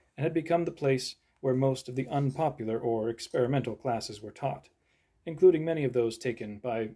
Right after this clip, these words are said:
Bwark students. "Welcome, welcome!" A woman's cheery voice sailed out of the classroom. The six entered a mostly bare chamber full of dust and small, ugly desk chairs. A tall, blonde woman stood at the far end.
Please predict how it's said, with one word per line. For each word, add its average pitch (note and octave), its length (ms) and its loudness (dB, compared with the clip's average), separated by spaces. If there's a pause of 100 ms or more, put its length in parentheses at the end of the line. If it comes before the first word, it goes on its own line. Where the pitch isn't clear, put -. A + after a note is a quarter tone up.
Bwark B2+ 520 0 (260)
students. - 680 -8 (1600)
"Welcome, G#3+ 500 6
welcome!" A#3 760 2 (580)
A B2+ 40 -2
woman's C#3 340 2
cheery D3 300 0
voice C3 300 6
sailed C#3 380 2
out C3 140 4
of C3+ 60 0
the C#3 80 -4
classroom. A2+ 600 -4 (420)
The D3+ 80 -4
six A3+ 320 4
entered F3 260 2
a E3+ 40 8
mostly E3 340 2
bare D#3 320 4
chamber B2+ 460 -2
full D#3+ 200 -4
of C#3+ 140 -4
dust C#3 380 -2
and D3+ 100 -8
small, C3 580 0 (240)
ugly B2+ 360 0
desk C3+ 360 -6
chairs. - 460 -14 (540)
A B2+ 80 -10
tall, D3+ 340 4
blonde C#3+ 360 2
woman B2+ 280 0
stood D#3+ 320 -4
at C#3 180 -6
the C#3 80 -10
far A#2+ 240 -2
end. - 280 -12